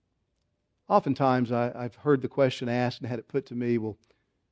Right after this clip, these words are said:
maybe you've asked it too, is predestination in the Bible? Does the Bible teach predestination?" Well,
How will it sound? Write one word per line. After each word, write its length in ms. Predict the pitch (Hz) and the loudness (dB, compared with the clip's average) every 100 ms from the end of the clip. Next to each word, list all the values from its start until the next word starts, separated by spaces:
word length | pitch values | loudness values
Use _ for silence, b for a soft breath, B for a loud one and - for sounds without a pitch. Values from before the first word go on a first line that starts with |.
| _ - | _ 0
maybe 180 | 190 | 2
you've 140 | 147 117 | 2 0
asked 260 | 101 - | -4 -6
it 100 | - | -12
too, 160 | - 170 | -2 2
is 160 | 135 - | 2 0
predestination 800 | - 311 254 - 156 156 151 | 0 2 2 2 4 4 4
in 80 | 135 | 2
the 80 | 117 | 2
Bible? 400 | 107 120 160 233 _ _ _ _ _ _ _ _ _ _ _ _ | 0 -2 -4 -8 _ _ _ _ _ _ _ _ _ _ _ _
Does 140 | - 170 | 6 8
the 100 | 170 | 12
Bible 360 | 196 277 285 | 12 12 8
teach 360 | 285 - 233 - | 2 4 2 2
predestination?" 920 | 214 202 196 - 170 165 208 - 262 _ _ _ _ _ _ _ _ _ _ _ _ _ _ _ - - | 2 6 6 4 0 0 -2 -4 -6 _ _ _ _ _ _ _ _ _ _ _ _ _ _ _ -20 -6
Well, 380 | 233 226 208 | 8 10 10